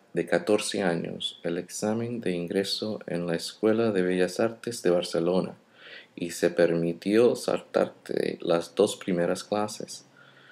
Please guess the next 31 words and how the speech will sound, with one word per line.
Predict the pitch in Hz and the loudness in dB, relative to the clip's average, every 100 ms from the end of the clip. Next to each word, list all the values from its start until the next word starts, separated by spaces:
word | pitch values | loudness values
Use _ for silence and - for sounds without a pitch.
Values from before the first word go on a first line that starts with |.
| - _ - | -20 _ 2
De | |
acuerdo | 95 - 107 113 123 120 | 2 8 8 10 6 4
con | - 87 | 0 0
una | - 104 120 120 | 2 2 2 2
de | 95 | 2
las | 90 85 - | 2 0 -4
muchas | 110 - 123 - - | -4 0 0 0 -2
leyendas | 87 92 101 107 - - - | 0 2 0 -2 -6 -12 -16
sobre | - - 87 87 | -16 -2 2 4
el | 85 | 4
artista, | 85 - 110 113 - | 2 0 -2 -2 -4
su | - 92 | -2 0
padre, | 101 110 110 | 4 4 2
tras | - 92 92 - - | 0 0 0 -4 -4
reconocer | 87 90 90 - 117 117 - | -2 -2 -4 0 0 0 0
el | 90 | -2
extraordinario | 87 - 90 85 85 95 120 120 | -4 -4 0 2 2 0 0 0
talento | 104 107 107 | 0 0 0
de | 98 | 0
su | 95 92 | 0 -2
hijo, | 117 - 85 - - - - - | -2 -2 -4 -6 -18 -20 -20 -6
al | 90 90 | -4 0
contemplar | 90 87 87 87 - 107 117 | 0 2 2 4 6 6 6
sus | 107 - | -2 -4
primeros | 85 90 98 101 | -2 0 0 0
trabajos | - 92 101 104 - | 2 4 4 0 -4
infantiles, | 85 85 85 - 113 87 - - | -2 -2 -2 -2 -2 -2 -4 -6
le | 87 | -4
entregó | 87 - 90 107 | -2 0 2 2
sus | 117 113 - | 2 -4 -2
pinceles | 92 92 113 98 - - | -2 2 2 2 0 -12